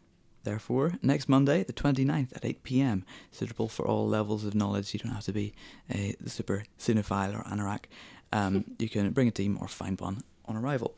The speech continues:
Speaker 1: Anyway, amongst the things opening this weekend, we have,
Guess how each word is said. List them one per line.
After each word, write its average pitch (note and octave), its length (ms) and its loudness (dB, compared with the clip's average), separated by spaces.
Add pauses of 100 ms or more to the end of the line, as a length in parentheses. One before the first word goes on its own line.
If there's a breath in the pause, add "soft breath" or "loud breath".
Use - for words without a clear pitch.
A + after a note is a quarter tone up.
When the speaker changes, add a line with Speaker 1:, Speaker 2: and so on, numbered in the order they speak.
(1400 loud breath)
Speaker 1:
Anyway, F#2+ 380 4
amongst C#3 400 10 (120)
the B2 100 4
things A2+ 400 8
opening A2 500 4
this - 280 -2 (120)
weekend, B2 640 4 (280)
we G#2+ 100 -6
have, F#2+ 380 -4